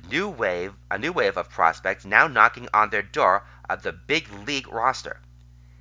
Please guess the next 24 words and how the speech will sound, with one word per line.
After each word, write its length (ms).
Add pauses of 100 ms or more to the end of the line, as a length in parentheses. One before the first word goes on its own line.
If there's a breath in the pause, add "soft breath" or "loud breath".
It's 160
not 160
a 60
strategy 500
that 180
comes 260
without 420
risk. 400 (1700 loud breath)
Though 180
their 160
twenty 340
twenty-three 400
team 280
is 140
probably 480
already 440
playoff 480
caliber, 500 (460 loud breath)
at 160
the 80
start 440
of 160
the 240
offseason, 720